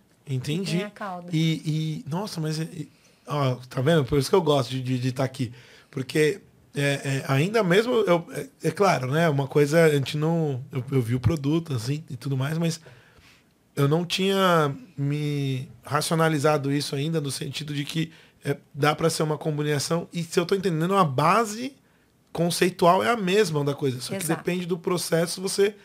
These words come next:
Speaker 1: transforma em uma coisa ou outra.
Speaker 2: Exatamente.
Speaker 1: Muito
Speaker 2: E no
Speaker 1: interessante.
Speaker 2: marshmallow a gente tem assim, ó, su-, vamos pensar suspiro. Suspiro, a primeira coisa que vem na mente é o suspiro da avó, ou
Speaker 1: Ok.
Speaker 2: então aqueles bloquetes.
Speaker 1: Sim.
Speaker 2: Hoje nós temos os suspiros saborizados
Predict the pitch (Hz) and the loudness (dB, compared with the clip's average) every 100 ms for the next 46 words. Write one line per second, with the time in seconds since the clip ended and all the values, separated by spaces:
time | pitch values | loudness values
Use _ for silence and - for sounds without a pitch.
0 | - _ - 170 165 180 185 185 185 185 | -20 _ -2 0 2 4 4 4 2 0
1 | 175 185 175 202 160 151 143 - 202 185 | 2 2 4 4 2 -2 -16 -14 -14 -12
2 | 175 196 190 180 - - _ - 143 151 | -12 -12 -14 -16 -20 -20 _ -6 -4 -4
3 | 233 262 277 135 247 262 285 285 285 269 | -4 -2 0 -2 -2 -2 -2 -4 -8 -10
4 | 254 233 139 - - - 220 285 294 302 | -10 -8 -10 -12 -12 -10 -8 -6 -4 -4
5 | 277 277 - - - - - - 254 - | -4 -4 -6 -8 -12 -16 -12 -10 -10 -8
6 | 311 349 349 - - 247 294 302 302 349 | -6 -6 -6 -8 -6 -6 -6 -6 0 0
7 | 359 339 285 269 262 240 220 226 247 240 | 0 -2 -6 -6 -8 -8 -8 -6 -6 -6
8 | 269 277 262 262 262 254 254 226 175 175 | -10 -12 -12 -8 -6 -4 -4 -4 -4 -4
9 | 208 - 233 233 139 247 240 233 233 208 | -4 -4 -2 -2 0 -2 -2 -6 -8 -4
10 | 247 - 147 113 - - - _ _ - | -4 -4 -8 -8 -10 -14 -14 _ _ -12
11 | - 131 113 - _ _ _ 226 262 294 | -6 -6 -6 -14 _ _ _ 2 4 2
12 | 302 277 - 233 220 208 208 214 - 196 | -2 -6 -6 -6 -6 -6 -8 -10 -8 -8
13 | 170 165 208 214 226 214 190 180 156 160 | -8 -6 -6 -4 -4 -4 -4 -4 -4 -6
14 | 185 269 - - | -10 -12 -14 -20